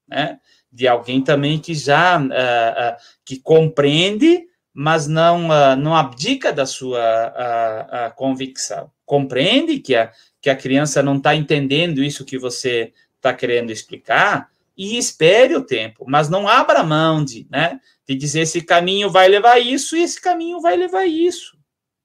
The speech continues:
Às vezes a pessoa tem que experimentar algumas coisas, né? E outras coisas, como adulto, você, eh, vai impedir ela de, de,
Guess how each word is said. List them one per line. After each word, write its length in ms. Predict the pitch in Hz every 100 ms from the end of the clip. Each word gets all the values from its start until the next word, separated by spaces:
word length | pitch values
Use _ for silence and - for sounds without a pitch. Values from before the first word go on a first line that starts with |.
| _ _ _ _ _ _ _ _ _ _ _ _ _ _
Às 160 | - 113
vezes 160 | 120
a 40 | 139
pessoa 360 | 156 151 160
tem 180 | 151 160
que 60 | 147
experimentar 680 | - 214 247 302 330 339
algumas 380 | 330 277 339 330
coisas, 680 | - 156 147 127 110 113 -
né? 300 | 143 175 - - - -
E 140 | 139
outras 300 | 160 175 175
coisas, 320 | - 170 180
como 220 | 165 202
adulto, 420 | 214 151 170 190 220
você, 600 | 320 - 349 370 381 277 _ _
eh, 140 | - 135
vai 220 | 127 143
impedir 760 | 156 143 147 135 - 156 175 117
ela 240 | 110 110
de, 340 | 104 104 107
de, 320 | - 113 110